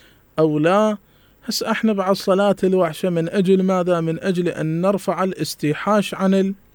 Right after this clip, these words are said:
الميت. هسه الطفل من المؤكد على أنه ذهب إلى جوار ربه وهو معصوم، فلا ذنب عليه. هنا احنا ما عندنا، آه،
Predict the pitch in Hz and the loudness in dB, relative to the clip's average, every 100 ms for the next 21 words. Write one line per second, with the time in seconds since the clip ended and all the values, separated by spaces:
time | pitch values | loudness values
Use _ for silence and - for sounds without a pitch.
0 | - 196 214 170 156 - - _ _ _ | 0 4 4 4 2 0 -10 _ _ _
1 | _ _ _ _ _ _ _ _ _ _ | _ _ _ _ _ _ _ _ _ _
2 | _ _ _ _ _ - 220 - 196 - | _ _ _ _ _ -2 -2 0 -4 0
3 | 233 208 202 180 185 180 175 - 208 190 | 2 2 2 0 -2 0 -2 -2 -2 0
4 | 151 156 165 160 156 156 185 180 175 147 | 0 0 0 0 0 0 2 2 4 2
5 | 139 156 151 147 165 165 151 165 208 196 | 2 2 2 2 2 2 2 0 0 2
6 | 214 214 208 208 208 180 127 - 226 190 | 2 4 4 4 4 2 0 -2 2 2
7 | 151 - 190 196 170 151 156 143 139 - | 0 -2 2 4 4 2 0 0 0 -2
8 | 135 135 131 - _ _ - _ _ _ | -4 -4 -6 -10 _ _ -20 _ _ _
9 | - 220 247 226 196 202 214 226 180 160 | -2 2 2 0 0 2 2 4 2 2
10 | 147 139 135 - - - 78 - - 71 | 2 0 -2 -8 -8 -8 -8 -8 -8 -10